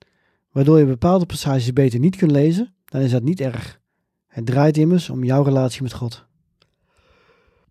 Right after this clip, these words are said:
En als laatste. Vertel God wat je denkt en voelt. De Bijbel staat vol met gebeden van mensen die gewoon zeggen wat er in hen omgaat.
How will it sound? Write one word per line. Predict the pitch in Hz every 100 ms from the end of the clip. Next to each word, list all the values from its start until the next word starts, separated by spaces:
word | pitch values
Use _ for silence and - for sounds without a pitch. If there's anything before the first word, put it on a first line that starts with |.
| _
En | - 170
als | 170
laatste. | 147 139 120 - 110 - _ _ _ _ _ _ _ _ _ _
Vertel | - 120 226 214
God | - 262 -
wat | -
je | -
denkt | 120 170 165
en | 110
voelt. | 113 110 - _ _ _ _ _ _ _ _ _ _
De | 127
Bijbel | 117 156 208 214 277
staat | - 123
vol | - 262 254
met | 190
gebeden | - 131 139 160 127
van | 120
mensen | 127 175 -
die | 139
gewoon | 117 123 160 143
zeggen | 139 147
wat | 135 131
er |
in | 131
hen | 123
omgaat. | 120 113 110 107 -